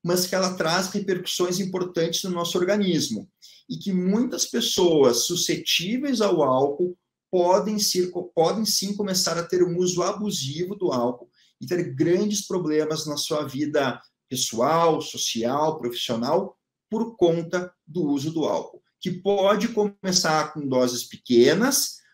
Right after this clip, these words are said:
mas que em pouco tempo, é, essas doses aumentam e vira realmente um uso abusivo sem a percepção de quem faz uso. É, então, é, a minha dica sempre é: adolescentes,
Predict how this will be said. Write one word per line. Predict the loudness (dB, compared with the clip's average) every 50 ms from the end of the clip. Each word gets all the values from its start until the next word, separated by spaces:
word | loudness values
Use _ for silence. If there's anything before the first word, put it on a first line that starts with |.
| _ -6
mas | -4 -2 -2 -2
que | -2 -4
em | -4 -2 0
pouco | 2 2 2 0 -2 -4
tempo, | -2 0 0 0 0 -2 -4 -6 -8 -10 -14 _ _ _ 0
é, | 2 2 2 2 0
essas | 0 0 2 2 0 0 0
doses | 2 2 2 2 0 0 0
aumentam | 2 2 2 2 0 0 0 0 0 0 0 0 -2 -2 -2
e | -4 -4
vira | -6 -4 -2 -2 -2 -2
realmente | -2 -2 -2 -2 -2 0 -2 -4 -4 -6 -8 -10 -12 -12
um | -8
uso | -6 -6 -6
abusivo | -4 -4 -4 -4 -4 -4 -2 -2 -2 -2 -4 -6 -10 _ _ -6
sem | -2 0 0 2 4 4 4 6 4 4 2 0 -2
a | -4
percepção | -2 -2 -2 -2 0 0 -2 0 0 0 0 0 0 0 -2
de | -6 -6
quem | -6 -6 -6 -4
faz | -4 -4 -2 -2 -4
uso. | -4 -4 -6 -8 -10 -10 -14 -20 _ _ _ _ _ _ _ _ _ _ _ -6
É, | -4 -4
então, | -4 0 2 4 4 4 2 0 -4 -10 _ _ _ _ _ _ _
é, | -2 0 2 2 2
a | 2 0 0
minha | 0 0 0 0 0
dica | 0 -2 -2 -2 0 0
sempre | 0 2 2 2 2 0 2 4 6 6
é: | 8 6 4 2 -2 -10 _ _ _ _ _ _ _ _ _ _ _ _ _
adolescentes, | -4 0 4 4 4 4 4 4 4 4 4 4 2 0 0 0 2 2 2 0 -2